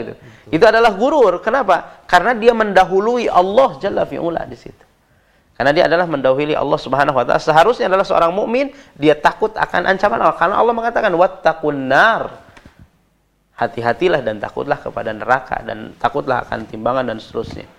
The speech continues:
Speaker 1: Oleh karena tidak ada seorang sahabat pun, hatta sahabat yang dijamin masuk surga, kecuali mereka merasa takut akan ancaman Allah. Kemudian bagaimana dengan kita di hari ini? Seperti itu. Wallahu ta'ala alam. Dan itu yang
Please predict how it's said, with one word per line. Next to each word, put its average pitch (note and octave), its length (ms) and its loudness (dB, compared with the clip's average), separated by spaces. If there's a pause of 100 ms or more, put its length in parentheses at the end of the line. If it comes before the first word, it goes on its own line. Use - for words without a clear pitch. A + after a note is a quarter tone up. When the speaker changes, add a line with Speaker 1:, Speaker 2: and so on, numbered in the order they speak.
(320)
Speaker 1:
Oleh C3+ 160 -2
karena F3+ 160 2
tidak A3 200 4 (120)
ada - 80 -2
seorang D#3 320 2
sahabat B2 480 -2
pun, D3+ 80 -6
hatta G3+ 480 -2
sahabat G#3 480 -2
yang F3+ 160 0
dijamin D#3+ 320 0
masuk D3 320 -6
surga, A#2+ 400 -2 (640)
kecuali C3+ 480 -2
mereka B2+ 400 -4
merasa A#2 320 -4
takut - 320 -8
akan A2+ 400 -8
ancaman G#2+ 320 -8
Allah. G#2 320 -12
Kemudian A3 400 -4 (240)
bagaimana F3 320 -4
dengan D3+ 320 -2
kita C3+ 240 -8
di A#2+ 80 -10
hari A#2 320 -12
ini? G2+ 160 -20 (320)
Seperti A2 320 -10
itu. - 160 -14
Wallahu - 320 -10
ta'ala - 480 -8
alam. A2+ 160 -4 (400)
Dan A2 80 -8
itu A2 160 -10
yang G#2+ 320 -6